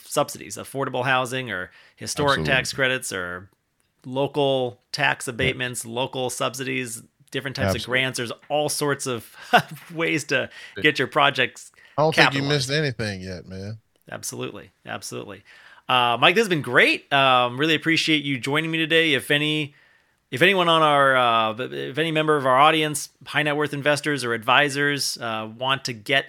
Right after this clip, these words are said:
Speaker 1: in touch with you to learn more about your Sarasota project or anything else you got going on at Na-, Nassau Investments, where can they go to learn more?
Speaker 2: Yeah, you can go to Nassau Invest. Uh, that's W W W dot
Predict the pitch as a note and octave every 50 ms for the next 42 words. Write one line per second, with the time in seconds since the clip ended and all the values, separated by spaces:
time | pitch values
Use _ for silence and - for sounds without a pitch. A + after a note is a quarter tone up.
0 | _ _ - D3 D3 D3+ D3 C#3+ - - C#3+ D3 D3 - - - C3+ B2 A#2+ -
1 | A#2 B2+ D#3+ G#3 A#3 A#3+ F#3 D3+ C#3 C3 B2+ B2+ B2 B2+ B2+ C#3 D#3 D#3 D#3 D#3
2 | - - B2 A2 B2 B2+ A#2+ A#2 A#2 A#2 - _ _ _ _ _ A#2+ A2 G#2+ -
3 | A2+ G2 G2+ - C3+ D3+ E3+ E3 - D#3+ D3+ D3+ D3 D#3+ D#3+ D#3 - A#2 A#2 A#2+
4 | A#2 A2+ A2+ A#2+ B2+ C#3+ C#3 C#3+ C3 C3 B2+ B2 A#2 B2+ B2+ B2+ B2 B2 A#2+ A#2+
5 | A#2 A#2 A#2 A2+ _ _ _ _ _ _ - A2 G#2+ A2+ A#2 A#2+ B2 B2 - -
6 | C3+ C3+ C#3+ D3+ D3 - C#3+ B2+ B2 A#2+ A#2 A#2 A2 G#2 A2+ D3+ D#3 C#3+ - -
7 | C#3+ C#3+ C#3 C3+ - - - - - _ _ _ _ _ _ _ _ _ C3 C#3+
8 | C#3+ D#3+ D3+ D3 C#3 C#3 C3+ C3 B2+ B2+ B2+ - A#2+ B2 A#2+ A#2 A#2 A2+ G2 D#2+
9 | - _ _ _ _ _ _ _ _ _ _ _ _ _ _ _ - _ _ _
10 | _ _ _ - D#3+ D3+ D3+ D3 D#3+ - F3 C#3+ D#3 D3 C#3+ C#3 C3 A#2+ A2+ -
11 | - F2 - _ A#2 A#2+ B2 A#2+ A#2 - - A#2+ A#2 A2 G2+ F#2+ F#2 G2+ G#2+ G#2+
12 | G#2+ G#2 A#2+ - - - - _ - G2+ G2 F2+ E2+ E2 D2 - A2 G#2 F#2+ F#2+
13 | A#2 A2+ A2 A2 G#2+ G#2+ G#2 G2 A2 G#2 G2 G2 F#2+ F2 A#1 F#2+ A2 G2+ F#2+ F#2
14 | G2 F#2 F#2 F#2+ - - _ _ _ _ _ _ _ F#2 F#2+ F2+ F2 -